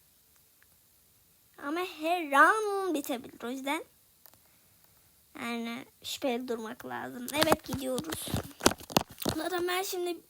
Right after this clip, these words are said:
biraz sonra videoyu kapatırım. Biraz da oynayalım. Artık şuraya geçmek istiyorum. Geçemiyorum arkadaşlar ya Rabbi. Şu solda çok merak ediyorum. Ay çıldıracağım. Ya,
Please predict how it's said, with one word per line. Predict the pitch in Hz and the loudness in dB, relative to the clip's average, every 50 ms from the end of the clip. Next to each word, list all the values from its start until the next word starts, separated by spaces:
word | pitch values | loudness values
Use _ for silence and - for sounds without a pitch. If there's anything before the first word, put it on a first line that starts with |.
| - _ - | -20 _ -12
biraz | - 330 339 339 330 320 | -6 -2 0 0 0 0
sonra | 320 311 311 311 311 311 | -2 -4 -4 -4 -4 -4
videoyu | 311 311 311 311 302 | -4 -2 -2 -4 -4
kapatırım. | - 294 294 269 - - 277 240 247 269 277 | -4 -6 -8 -8 -10 -10 -10 -8 -6 -6 -4
Biraz | 285 277 269 262 262 277 | -2 0 -2 -2 -2 -2
da | 269 262 | -2 -2
oynayalım. | 240 233 247 131 - - - 269 302 359 - - - - _ _ _ _ _ _ _ - - - - - - - - - - | -2 -4 -6 -10 -10 -10 -8 -8 -8 -10 -12 -18 -20 -20 _ _ _ _ _ _ _ -20 -20 -20 -20 -20 -20 -20 -20 -20 -16
Artık | - - - 440 | -10 -10 -6 -4
şuraya | 453 453 427 392 | 0 2 4 4
geçmek | 330 302 311 330 339 403 381 392 403 - | 10 12 12 12 12 8 0 -2 -2 -2
istiyorum. | - - - 311 302 320 320 302 277 | -4 0 4 4 4 4 4 0 4
Geçemiyorum | 262 277 277 - - 320 285 269 262 247 240 247 | 4 4 4 4 2 0 2 4 2 2 4 4
arkadaşlar | 247 240 247 254 - 277 262 240 262 - - 262 240 233 226 | 4 4 4 2 0 -4 -4 -4 -4 -6 -2 0 0 0 0
ya | 233 233 226 220 220 220 220 220 214 214 214 214 214 214 214 214 | 0 -2 0 2 4 4 4 6 6 6 6 6 6 6 6 4
Rabbi. | 208 220 214 214 214 - - _ _ _ _ _ _ - 208 220 226 220 220 220 220 220 220 220 233 - - - - | 4 2 2 2 0 -4 -14 _ _ _ _ _ _ -10 -8 -6 -6 -4 -4 -4 -2 -2 -4 -4 -4 -6 -10 -18 -16
Şu | - - 392 381 | -10 -8 -6 2
solda | 381 381 370 - 415 427 | 8 8 8 10 8 4
çok | 403 427 403 403 415 | 2 0 -2 -2 -2
merak | 381 359 349 339 339 339 339 | 0 2 4 4 4 4 2
ediyorum. | 339 311 277 262 254 254 - - - - - - - - - - - - - - - - - - - - - - - | 0 -2 -2 -2 -4 -4 -6 -6 -6 -6 -6 -6 -12 -20 -20 -20 -20 -20 -20 -20 -20 -20 -20 -20 -20 -20 -20 -4 2
Ay | 247 262 254 254 254 254 - - - - - - - | 6 6 6 6 4 2 -2 -4 -4 -4 -4 -6 -6
çıldıracağım. | - 294 269 269 262 254 269 - - 127 - - - - - - - - - - - - - - - - - - - - | -6 -6 -6 -6 -8 -8 -8 -8 -10 -10 -10 -12 -20 -20 -20 -20 -20 -20 -20 -20 -20 -20 -20 -20 -20 -20 -18 -18 -10 2
Ya, | - 294 285 285 - | 6 6 6 6 4